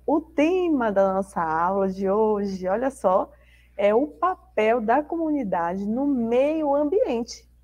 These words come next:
né? Nós já, é, estamos falando, né, falamos sobre o que é lixo, né? O que é considerado lixo pra uma pessoa nem sempre é pra outra, né? Nós conversamos também como é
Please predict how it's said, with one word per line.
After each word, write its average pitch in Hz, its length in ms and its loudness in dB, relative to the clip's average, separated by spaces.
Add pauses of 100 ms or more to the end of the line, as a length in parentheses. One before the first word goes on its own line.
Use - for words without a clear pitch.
né? 226 180 -10 (400)
Nós 302 340 -2
já, 254 220 2 (220)
é, - 320 -4
estamos 240 400 -4
falando, 220 640 -2
né, 208 100 -4
falamos 240 460 -4
sobre 214 200 0
o 220 60 -2
que 220 220 -4
é 180 100 2
lixo, 214 760 -4 (340)
né? 240 160 0
O 285 80 2
que 277 240 0
é 302 100 4
considerado 226 680 0
lixo 196 340 -6
pra 208 220 0
uma 202 160 -2
pessoa 208 440 0
nem 262 200 -4
sempre 226 380 -4
é 170 40 -6
pra 254 240 4
outra, 208 640 2 (300)
né? 208 120 0
Nós 220 240 -2
conversamos 240 600 -6
também 214 360 -4
como 370 460 0
é 196 340 2